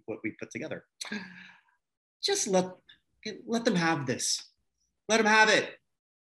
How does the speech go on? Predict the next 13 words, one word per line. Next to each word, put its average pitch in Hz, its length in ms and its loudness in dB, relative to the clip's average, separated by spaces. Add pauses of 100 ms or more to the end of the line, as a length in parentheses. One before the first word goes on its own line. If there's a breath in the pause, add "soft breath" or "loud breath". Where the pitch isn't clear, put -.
(1000)
You're 202 120 2
not 240 80 4
gonna 254 160 4
buy 233 180 8
it 220 80 6
anyway, 220 600 4
and 214 100 0
they're 254 100 6
not 262 240 2
buying 240 280 2
it 254 80 4
anyway 262 340 2
either. 226 420 -2